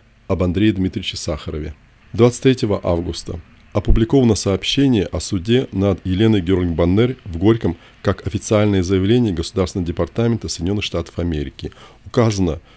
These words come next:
что имело место более двадцати допросов. Тысяча девятьсот восемьдесят пятый год начался с того, что в Соединённых Штатах Америки образован Общественный национальный комитет сос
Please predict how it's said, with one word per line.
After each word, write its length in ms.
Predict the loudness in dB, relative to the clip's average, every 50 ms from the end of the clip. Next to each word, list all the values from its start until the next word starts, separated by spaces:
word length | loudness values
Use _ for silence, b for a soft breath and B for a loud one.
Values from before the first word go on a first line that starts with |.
| b b
что 300 | -14 -6 0 0 0 2
имело 320 | 2 2 4 4 4 4
место 420 | 2 2 2 0 -2 -2 -6 -6 -6
более 400 | -6 -4 0 0 2 2 0 -2
двадцати 420 | -4 -6 -6 -6 -8 -8 -8 -6 -6
допросов. 540 | -6 -6 -6 -6 -6 -6 -6 -6 -10 -14 -14 -18 _ -20 _ -20 -20 -20 -10 -4
Тысяча 220 | -2 -2 -2 0 0
девятьсот 420 | 0 0 2 2 2 2 2 4
восемьдесят 400 | 2 2 2 2 -2 -4 -2 2
пятый 300 | 2 2 2 2 0 -2
год 220 | 2 2 2 2
начался 460 | 2 0 -2 -2 -4 -4 0 0 0 0
с 100 | 0 -2
того, 400 | -2 -2 0 2 2 2 0 -2
что 200 | -6 -8 -6 -6
в 80 | -6 -4
Соединённых 400 | -4 -4 -2 0 0 0 -2 -2
Штатах 360 | -4 -4 -4 -4 -4 -2 -2
Америки 440 | 0 0 0 0 0 -2 -4 -6 -6
образован 600 | -6 -4 -2 -2 -2 0 0 0 0 0 -2 -4
Общественный 580 | -6 -6 -6 -4 -4 -4 -4 -4 -4 -4 -2 -2
национальный 540 | -2 -4 -4 -2 -2 0 0 0 0 -2
комитет 480 | -4 -4 -2 -2 -2 -2 -2 -2 -2 -2
сос 420 | -4 -6 -2 -2 -2 -2 -4 -8